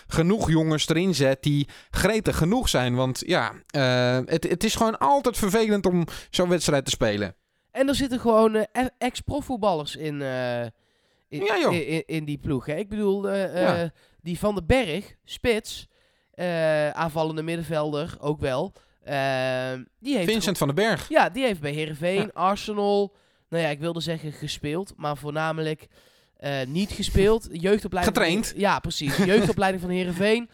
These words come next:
Speaker 2: Toen bij Arsenal een seizoen nul wedstrijden gespeeld. Toen naar Go Ahead Eagles, vijf potjes gespeeld. Toen naar Zwolle, niet gespeeld. Eh,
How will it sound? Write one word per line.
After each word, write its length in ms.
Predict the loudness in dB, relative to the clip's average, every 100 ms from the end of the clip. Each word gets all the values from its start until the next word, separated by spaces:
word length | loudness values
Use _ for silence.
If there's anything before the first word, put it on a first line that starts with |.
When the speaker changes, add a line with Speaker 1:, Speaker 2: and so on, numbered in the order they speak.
| _ _ _ -2
Speaker 2:
Toen 340 | 0 0 0
bij 200 | 0 4
Arsenal 720 | 6 4 2 0 0 2 0
een 80 | -2
seizoen 640 | -2 -2 0 -2 -2 -10 -14 _ -20 _
nul 340 | 2 6 6
wedstrijden 440 | 4 -4 -4 -4 -4
gespeeld. 440 | -4 0 0 0 -6 _ _ _ -4
Toen 160 | 0
naar 120 | 0 2
Go 140 | 4
Ahead 180 | 4 0
Eagles, 640 | -4 0 0 0 -4 -10 _ _
vijf 380 | 0 4 4 2
potjes 320 | -2 -2 -10
gespeeld. 440 | -10 -2 0 -2 -4
Toen 120 | -2
naar 140 | -2
Zwolle, 440 | 0 2 4 4 2
niet 320 | -4 -4 -4
gespeeld. 480 | -6 -4 2 2 2 -6 _ _ _
Eh, 140 | -6